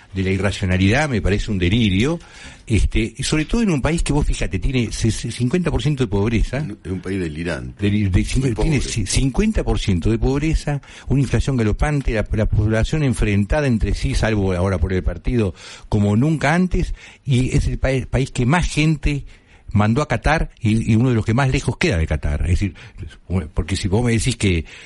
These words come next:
Speaker 1: los turcos se fueron a Qatar, te queda, se toman un avión y llegan enseguida. De acá se han ido desde el principio de la, de coso, más de cincuenta mil personas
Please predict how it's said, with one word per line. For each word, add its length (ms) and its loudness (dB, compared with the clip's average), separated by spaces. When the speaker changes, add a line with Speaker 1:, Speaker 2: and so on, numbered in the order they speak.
Speaker 1:
los 180 2
turcos 300 0
se 60 0
fueron 200 2
a 60 0
Qatar, 360 0
te 120 -4
queda, 360 0
se 140 -2
toman 200 2
un 40 2
avión 200 2
y 40 2
llegan 160 2
enseguida. 540 0
De 120 2
acá 160 0
se 120 0
han 120 2
ido 280 2
desde 240 0
el 60 0
principio 680 2
de 100 0
la, 100 0
de 120 2
coso, 340 0
más 160 2
de 60 2
cincuenta 420 0
mil 140 0
personas 720 0